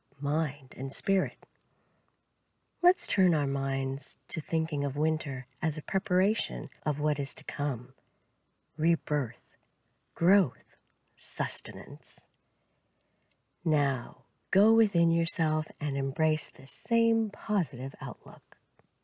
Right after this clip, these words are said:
Be gentle with yourself.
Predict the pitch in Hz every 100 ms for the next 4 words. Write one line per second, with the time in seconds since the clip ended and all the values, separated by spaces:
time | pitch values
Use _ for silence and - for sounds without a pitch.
0 | _ _ _ _ _ _ _ _ _ _
1 | _ _ 285 269 - 135 131 127 120 123
2 | - 131 - 135 120 123 _